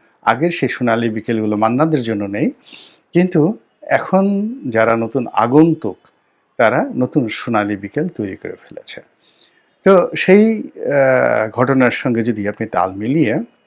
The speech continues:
বর্তমান জমানা দেখেন, তাহলে দেখবেন যে এখন যে আগন্তুক, আহ, যারা এসেছেন, আহ, আওয়ামী লীগের রেখে যাওয়া কফি হাউসে, তারা সেই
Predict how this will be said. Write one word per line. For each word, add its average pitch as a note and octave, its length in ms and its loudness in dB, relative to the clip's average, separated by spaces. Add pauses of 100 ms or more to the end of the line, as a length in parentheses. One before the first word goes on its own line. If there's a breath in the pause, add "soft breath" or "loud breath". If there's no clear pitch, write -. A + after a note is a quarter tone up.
(1300 soft breath)
বর্তমান D#3 420 4
জমানা B2+ 560 2 (220)
দেখেন, G2+ 320 -2
তাহলে G#2 260 -4
দেখবেন G2+ 360 -6
যে A2 100 -6
এখন C#3+ 520 -4 (220)
যে A#2 280 0
আগন্তুক, C3+ 520 2 (540)
আহ, G#2 300 -8
যারা G2+ 180 -4
এসেছেন, A2+ 560 -2 (1040)
আহ, - 80 -16 (120)
আওয়ামী C#3 280 4
লীগের C3 220 2
রেখে C#3 240 0
যাওয়া C3+ 400 0
কফি - 280 -4
হাউসে, F#2 440 -10
তারা C3 240 0
সেই D#3 200 0